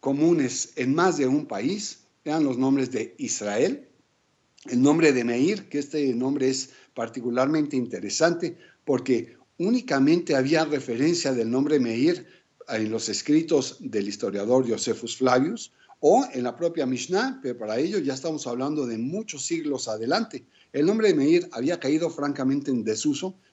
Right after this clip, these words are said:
y empezó a ser utilizado en la Edad Media en varios países. Así pues, también podemos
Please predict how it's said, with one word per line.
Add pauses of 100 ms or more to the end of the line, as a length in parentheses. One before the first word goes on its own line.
(140)
y
empezó
a
ser
utilizado
en
la
Edad
Media (220)
en
varios
países. (480)
Así
pues,
también
podemos